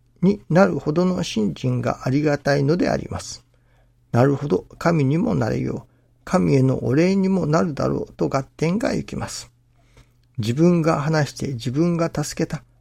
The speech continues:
という心は神より上になる心です。昨日も申しましたけれども、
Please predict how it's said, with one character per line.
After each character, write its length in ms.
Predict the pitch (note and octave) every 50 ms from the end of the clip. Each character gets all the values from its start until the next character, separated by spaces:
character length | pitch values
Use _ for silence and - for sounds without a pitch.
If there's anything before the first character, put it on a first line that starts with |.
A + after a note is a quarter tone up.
| _ _ -
と 160 | - D3+ D#3+
い 100 | F#3+ G3 G#3
う 100 | G3+ F#3+
心 380 | - - - - - - -
は 160 | - A#2+ - _ _ _ _ _ _
神 300 | - - G3 F#3 D#3+ C#3+
よ 100 | C3 C3+
り 120 | C3 B2+ -
上 240 | - C3+ C3 D3+ D#3+
に 160 | F3 F3+ E3+
な 140 | D#3+ E3 G3
る 100 | A#3 B3+ -
心 340 | - - - - - - -
で 140 | - - -
す。 240 | - - - - _ _ _ _ _ _ _ _ _ _ _ _ _ _ _ _ _ _ _ _ _ _ _ _ _ _ _ _ _ _ _ _ _ _ _ _ _ _ _ _ _ _ _ - - _ _ _ _ _ _ _ _ _ _ _ _ - - _ _ _ _ _ _ _ _ _ _ _ - - - - - _ _ _ _ _ _ _ _ _ _ _ _ _ _ _ _ C4 A3+ -
昨 100 | - -
日 380 | D3+ D3+ D#3+ E3+ D#3+ - - - - _ _ _ _ _ -
も 580 | D#3 C3+ C3 - - A#2 C#3 C#3+ C#3 - - - - - - _ _ _ _ _ _ _ _ _ _ _ _ _ _ _ _ _ _ _ _ _ _ _ _ _ _ _ _ _ _ _ _ _ _ _ _ _ _ _ _ _ _ _ _ _ _ _ _ - A#3
申 160 | E3 C#3 C#3
し 140 | - - C3
ま 140 | B2 A#2+
し 100 | - -
た 100 | - -
け 140 | - - -
れ 60 | -
ど 180 | - - - -
も、 80 | -